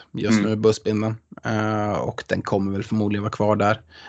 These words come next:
Speaker 1: Ja, vice, vicebinden på en glödhet, eh, Bukayo Saka.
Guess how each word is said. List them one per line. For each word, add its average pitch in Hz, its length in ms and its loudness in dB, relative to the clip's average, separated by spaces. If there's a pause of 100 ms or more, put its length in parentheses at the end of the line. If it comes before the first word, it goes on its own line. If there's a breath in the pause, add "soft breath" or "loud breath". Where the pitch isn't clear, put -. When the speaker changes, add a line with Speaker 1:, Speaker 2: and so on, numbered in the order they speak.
(120 loud breath)
Speaker 1:
Ja, 117 240 8
vice, 117 520 4
vicebinden 113 760 2
på 104 320 0
en 101 300 -2
glödhet, 110 720 2
eh, 104 160 4
Bukayo 101 380 -2
Saka. - 440 -2